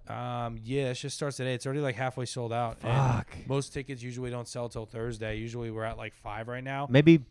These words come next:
Speaker 1: And then it sells, like, thirty.
Speaker 2: That's dope, bro.
Speaker 1: But we're, like, we're, we're, we're selling very well.
Speaker 2: Eight to nine thirty. Fuck, I'm gonna be at my show. Uh, maybe I'll come after and just chill.
Speaker 1: Yeah, what do you, what, what
Speaker 2: I
Speaker 1: show
Speaker 2: got,
Speaker 1: you going
Speaker 2: I got
Speaker 1: on?
Speaker 2: a show in
Speaker 1: Or today, right now,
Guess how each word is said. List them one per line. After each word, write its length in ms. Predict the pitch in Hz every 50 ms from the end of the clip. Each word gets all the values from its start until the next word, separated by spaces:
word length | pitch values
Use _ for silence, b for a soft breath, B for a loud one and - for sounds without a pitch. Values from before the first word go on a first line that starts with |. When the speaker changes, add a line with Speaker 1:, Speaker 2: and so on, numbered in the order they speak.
| _ - -
Speaker 1:
And 100 | 131 123
then 80 | 123 120
it 140 | 117 110 -
sells, 280 | - 123 117 117 110
like, 300 | 113 107 110 107 - - -
thirty. 520 | - - 123 117 113 113 123 131 147 - _ -
Speaker 2:
That's 200 | - 101 101 -
dope, 420 | _ - 101 101 110 104 87 -
bro. 160 | - 127 117 117
Speaker 1:
But 80 | 117
we're, 180 | 127 131 131 131
like, 360 | 127 120 117 113 110 107 101 - - - - - - _ _ _ - - - _ _ _ _ _ _ _ -
we're, 140 | 147 127 127
we're, 220 | 123 127 123 127 120
we're 180 | 120 123 131
selling 400 | 131 - - 139 131 127 120 113
very 260 | 110 117 117 117 113
well. 340 | 110 107 113 113 110 110 _ _ _ _ - -
Speaker 2:
Eight 160 | 98 98 92 -
to 100 | - 95
nine 220 | 90 87 90 90
thirty. 260 | - 98 92 87 85 - - -
Fuck, 300 | - 117 143 151 127 -
I'm 100 | - 110
gonna 80 | 117 113
be 80 | 123 120
at 80 | 110 95
my 200 | 98 104 110 107
show. 420 | - - 98 92 90 90 90 - - -
Uh, 80 | 98
maybe 220 | 95 104 117 123 131
I'll 60 | 120
come 140 | - 127 123
after 260 | 131 131 - 104 92
and 100 | 87 85
just 160 | 85 - -
chill. 240 | - 95 90 87 - - _ _ _ _ - - - _ _ _ _ _ _ _ _ -
Speaker 1:
Yeah, 100 | 151 147
what 100 | 123 127
do 60 | 147
you, 160 | 160 151 143
what, 180 | 131 139 151 147
what 160 | 135 160 151
Speaker 2:
I 40 | 110
Speaker 1:
show 40 | 120
Speaker 2:
got, 160 | 135 123 110
Speaker 1:
you 80 | 110 120
going 140 | 113 110
Speaker 2:
I 40 | 113
got 60 | 120 120
Speaker 1:
on? 40 | 117
Speaker 2:
a 40 | 107
show 420 | - - 123 120 113 110 107 107
in 320 | 98 71 82 92 95 95 95
Speaker 1:
Or 100 | 131 123
today, 380 | 92 - 127 135 135 120 107
right 180 | 104 110 113 113
now, 200 | 113 113 104 104